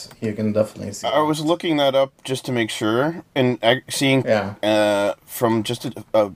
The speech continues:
Speaker 2: week and a half ago, Community movie delayed by writer's strike, which we didn't have
Speaker 1: Mm-hmm.
Speaker 2: in the news, but I just found that out. So we did talk about the
Speaker 1: Yeah.
Speaker 2: co-, Community movie when they announced it was coming out.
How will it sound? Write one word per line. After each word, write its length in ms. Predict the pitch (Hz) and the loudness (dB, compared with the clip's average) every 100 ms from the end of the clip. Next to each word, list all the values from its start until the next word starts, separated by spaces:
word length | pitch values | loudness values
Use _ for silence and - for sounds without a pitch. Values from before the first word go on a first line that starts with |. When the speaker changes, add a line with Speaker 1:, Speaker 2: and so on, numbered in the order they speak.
| - 113 | -10 -4
Speaker 2:
week 200 | 127 135 | 0 2
and 80 | |
a 20 | 123 | 4
half 240 | 127 127 | 2 2
ago, 180 | 113 104 | 0 -2
Community 540 | - 135 156 160 156 | -2 0 2 2 0
movie 320 | 139 147 147 | 2 0 0
delayed 440 | 135 120 139 147 127 | 0 0 0 0 0
by 300 | 123 127 120 113 113 | 0 2 -2 -6 0
writer's 360 | 131 139 127 | 0 2 -2
strike, 400 | - 95 71 - _ _ _ _ _ - | -4 -6 -6 -10 _ _ _ _ _ -8
which 180 | 110 | -6
we 80 | 131 | 0
didn't 180 | 151 170 | 2 4
have 160 | 180 165 | 4 4
Speaker 1:
Mm-hmm. 60 | |
Speaker 2:
in 60 | 175 | 4
the 80 | 156 | 4
news, 400 | 156 165 156 - | 4 4 2 0
but 220 | 185 170 - | 0 0 2
I 80 | 139 | 0
just 200 | 151 - | 0 0
found 200 | 165 156 | 2 4
that 80 | 156 | 4
out. 220 | 160 - | 2 0
So 320 | 127 131 156 - _ _ _ _ _ _ _ - | -2 -2 -4 -14 _ _ _ _ _ _ _ -6
we 120 | 139 | -2
did 160 | 151 208 | 0 2
talk 220 | 294 - | 2 2
about 180 | 180 170 | 0 2
the 60 | 107 | 2
Speaker 1:
Yeah. 140 | 104 | 0
Speaker 2:
co-, 80 | - | -2
Community 440 | 175 165 160 151 | 0 2 4 2
movie 280 | 143 135 131 | 2 2 0
when 380 | 127 131 120 117 | 0 0 -2 0
they 120 | 127 | 2
announced 320 | 120 120 120 | 2 0 -2
it 60 | 107 | -4
was 120 | 110 | -2
coming 260 | - 101 98 | 0 2 2
out. 240 | 107 | 2